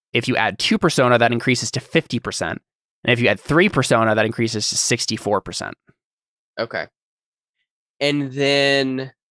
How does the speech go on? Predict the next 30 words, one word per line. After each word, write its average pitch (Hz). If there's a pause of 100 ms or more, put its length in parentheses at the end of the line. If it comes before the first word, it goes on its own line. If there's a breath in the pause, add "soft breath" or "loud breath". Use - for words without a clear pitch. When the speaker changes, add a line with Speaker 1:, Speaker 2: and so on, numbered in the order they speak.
(760)
Speaker 1:
And 135
if 131
you 131
could 135
make 147
an 139
argument 135
for 127
any 123
of 117
your 110
other 131
skills 131
coming 131
into 127
play, 123
you 113
can 110
also -
try -
to 98
fork 98
those 98
in -
if -
you -
want, - (260)
like. - (520)
Speaker 2:
Okay. 104 (380)
So, 135